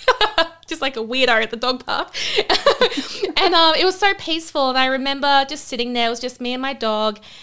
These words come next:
And I had nothing, like, no, um, headphones in, nothing. And it was just, like, this beautiful winter breeze, and the trees were rustling. Like, I remember it so vividly. And I remember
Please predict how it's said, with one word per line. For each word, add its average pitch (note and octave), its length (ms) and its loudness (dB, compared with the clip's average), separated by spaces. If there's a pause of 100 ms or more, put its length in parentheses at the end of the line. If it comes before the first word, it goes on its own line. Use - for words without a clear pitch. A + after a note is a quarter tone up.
(180)
And G#3+ 560 2
I A3+ 100 2
had A3+ 220 -4
nothing, A#3 600 -4
like, G#3+ 160 -6
no, A#3+ 400 0
um, G#3 240 -2
headphones G#3 520 -6
in, G3+ 180 -4
nothing. G#3 480 -6
And G#3 120 -6
it G#3 80 -8
was G#3+ 120 -8
just, A3+ 160 -10
like, A3 120 -8
this A3 120 -12
beautiful A#3+ 500 -4
winter A3+ 320 -6
breeze, G#3 800 -6
and G3+ 160 -4 (260)
the A3+ 80 -2
trees A#3 380 -4
were A#3 100 -6
rustling. G#3+ 580 -4
Like, G3+ 140 -8
I G#3+ 60 -4
remember A#3 240 -4
it A3+ 60 -10
so A#3 380 -2
vividly. G3 600 -6 (320)
And A#3+ 140 -2
I A#3 100 2
remember C4 960 4